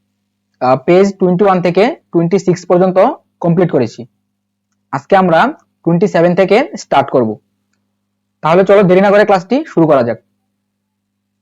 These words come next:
ওকে স্টুডেন্টস, প্রিভিয়াস ক্লাসে আমরা এতটুকু পর্যন্ত কমপ্লিট করেছি। আজকে আমরা এখান থেকে শুরু করব। নিঃছেদ সেট, ডিসজয়েন্ট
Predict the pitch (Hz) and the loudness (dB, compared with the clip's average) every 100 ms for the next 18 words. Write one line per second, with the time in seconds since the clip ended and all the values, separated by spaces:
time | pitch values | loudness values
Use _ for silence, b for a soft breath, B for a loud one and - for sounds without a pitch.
0 | _ _ _ _ _ _ _ _ _ _ | _ _ _ _ _ _ _ _ _ _
1 | _ _ _ _ _ _ _ _ _ _ | _ _ _ _ _ _ _ _ _ _
2 | _ 160 160 190 185 170 156 185 247 - | _ -6 0 0 2 2 4 2 -2 -6
3 | _ _ _ _ _ _ _ _ 190 180 | _ _ _ _ _ _ _ _ 2 4
4 | 185 185 180 175 170 160 135 196 302 _ | 4 2 0 2 0 2 2 0 -4 _
5 | - 139 160 180 180 180 180 185 320 - | -10 -4 0 2 0 0 0 0 0 -4
6 | 160 160 160 151 120 - - _ _ _ | -4 0 0 -2 -6 -8 -18 _ _ _
7 | - - 180 175 175 156 160 208 - 156 | -8 -2 0 2 0 -2 0 -2 -2 -4
8 | 147 131 110 - _ _ _ _ _ _ | -2 -2 -4 -14 _ _ _ _ _ _
9 | _ _ _ _ _ 143 165 - - _ | _ _ _ _ _ -2 0 -2 -12 _
10 | 185 208 247 _ _ _ _ _ _ 143 | 2 2 0 _ _ _ _ _ _ 0
11 | 131 - _ _ _ _ _ 147 180 180 | 0 -4 _ _ _ _ _ -2 -2 2
12 | 180 196 208 | 4 4 2